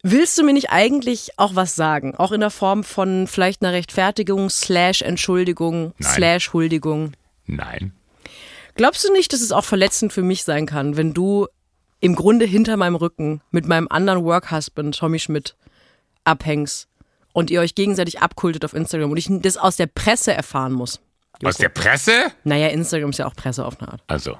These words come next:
Speaker 2: ich dachte schon, ir-, irgendwer hätte die, die langweiligen Stories aufgegriffen, wo wir beide noch nicht bei vollem Bewusstsein waren und versucht haben, einfach nur zu rekapitulieren, was gestern Abend passiert ist.
Speaker 1: Die Frage ist ja auch, redet ihr dann mal zwischendurch über mich?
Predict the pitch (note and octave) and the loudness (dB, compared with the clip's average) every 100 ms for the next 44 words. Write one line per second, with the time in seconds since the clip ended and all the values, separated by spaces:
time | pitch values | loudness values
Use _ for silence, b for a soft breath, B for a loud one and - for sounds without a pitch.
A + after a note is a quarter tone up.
0 | _ - C2+ C2+ C2 C2 C2 C#2+ C#2+ D2 | _ -12 -6 -6 -6 -6 -4 -4 -2 -4
1 | C#2 C#2+ C#2+ C#2+ C#2+ D#2+ D#2 E2 E2 D#2+ | -2 -2 -2 -6 -4 -2 0 0 0 -2
2 | D2+ D2+ - F2 D2+ D2 D2 D2+ D#2 D2 | -2 -4 -2 -2 0 -4 -4 -4 -4 -2
3 | D2 D2 D2 D2 D#2 D#2+ D2+ D2+ D2 D#2 | -4 -4 -4 -2 0 -2 -2 -4 -4 -4
4 | D2 F2 E2 D#2 F#2 - D#2+ D2+ E2 F2+ | 0 0 0 -2 -2 -2 -2 -2 0 0
5 | F2+ F2+ D#2+ D#2+ - E2 E2+ F2 F2 D#2+ | 2 0 -4 -8 -4 -4 -4 -2 0 0
6 | D2 D#2+ E2+ D#2+ D#2 D2 - E2 D#2+ E2 | -2 -2 -2 -2 -2 -4 -4 -4 -2 -2
7 | D#2+ F2 E2+ E2+ D#2 D2+ - B B B | -2 -2 0 0 0 -2 -4 B B B
8 | B F2+ F2 D#2+ D#2 F2 D2 C2+ C#2+ B1+ | B -6 -2 -4 -2 -4 -6 -6 -6 -8
9 | - - A3 B3 A3+ - G3+ F3 - - | -10 -2 2 2 0 -2 -2 -4 -4 -2
10 | C#4 C4 - G#3+ G#3 G3 - F#3+ F3+ F3 | 0 0 -2 0 0 -2 -2 -4 -2 -4
11 | E3+ D#3+ D#3 D#3 | -2 -4 -4 -8